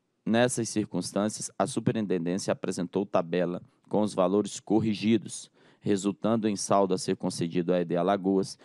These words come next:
de onze milhões cento e quarenta mil setecentos e quatro e um centavo, como, conforme apresentado na tabela um.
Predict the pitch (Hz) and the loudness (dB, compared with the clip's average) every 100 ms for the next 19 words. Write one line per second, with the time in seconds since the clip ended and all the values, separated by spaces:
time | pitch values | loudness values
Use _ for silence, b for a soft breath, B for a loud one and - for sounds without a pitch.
0 | B B 98 - 117 123 120 110 90 90 | B B -4 0 2 2 2 0 2 2
1 | 87 92 - 110 - - 87 85 85 80 | 2 0 -2 -4 -2 0 0 0 -2 0
2 | 85 - 90 - 90 87 80 - 87 87 | 0 0 -4 -2 -4 -4 -4 0 0 0
3 | - B B B B - 98 95 - 95 | -4 B B B B 0 0 0 0 -2
4 | 80 85 80 - 85 85 87 - - 82 | 0 0 0 -2 -4 -2 -4 -8 -8 -4
5 | 90 85 85 - - 85 82 82 82 78 | 0 0 0 -6 -8 -6 -6 -4 -4 -4
6 | 85 - 82 80 82 78 _ 92 | -6 -4 -4 -2 -2 -2 _ -6